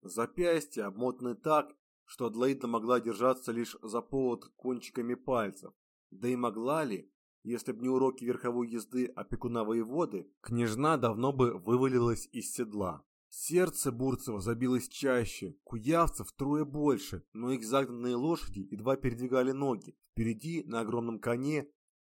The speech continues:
покрытом плотной матерчатой попоной, ехал всадник в нагруднике из толстой кожи с металлическими бляхами, надетом поверх длинной кольчуги. Ноги предводителя куявцев прикрывали металлические поножи,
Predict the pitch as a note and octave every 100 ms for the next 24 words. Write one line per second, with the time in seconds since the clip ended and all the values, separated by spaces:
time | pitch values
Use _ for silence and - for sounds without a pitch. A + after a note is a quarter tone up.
0 | _ - A#2 - C3+ D3 C#3 A#2 A2+ C3
1 | C3+ B2 A#2 G#2+ G#2+ A2 - C3+ - A2
2 | A2+ A2 G2+ - C#3 D3 A2+ D#2 - G2+
3 | B2 B2 A#2+ - D3 C3 G2 F#2 - -
4 | G2+ A2+ A#2 D3 C3+ C3 A2 G#2+ - B2+
5 | B2 - A#2+ - - D#3 A2+ G2 - G2+
6 | A#2+ A#2+ - - B2 A#2 B2+ B2+ - F#2+
7 | F2+ D#2+ G2 G2+ G2 D3+ A#2 F2+ - G#2+
8 | A2 G#2 G#2 B2 B2 A#2 B2 A2+ - C3
9 | A2+ F#2 D#2 _ _ _ _ _ _ _
10 | _ A#2+ D#3+ F3+ D#3 C3+ B2+ B2+ B2+ A#2
11 | A#2+ A#2+ D#3 D#3+ - F2+ - G#2+ A#2 A#2+
12 | A#2+ A#2 A#2+ A#2+ B2+ - - C3 - C3+
13 | C3 A2 E2+